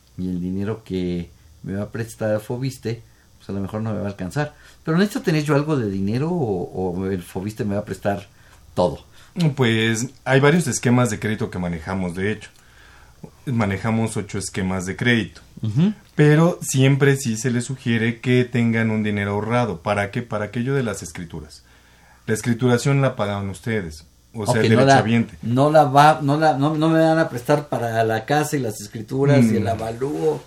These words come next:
Speaker 2: No. Se presta el monto de crédito al que tienen derecho, pero siempre se van a considerar,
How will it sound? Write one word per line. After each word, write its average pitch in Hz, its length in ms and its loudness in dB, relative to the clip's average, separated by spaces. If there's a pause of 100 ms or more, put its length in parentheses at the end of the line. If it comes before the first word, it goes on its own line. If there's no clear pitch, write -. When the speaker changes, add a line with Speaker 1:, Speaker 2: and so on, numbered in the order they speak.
(140)
Speaker 2:
No. 131 440 6 (680)
Se - 180 0
presta 208 340 6
el 208 80 4
monto 196 240 0
de 165 140 6
crédito 143 420 4
al 139 100 4
que 117 80 -2
tienen 120 260 2
derecho, 120 520 0 (320)
pero 143 320 8
siempre 131 380 0
se 120 100 -6
van 110 180 0
a 117 100 -2
considerar, 117 600 0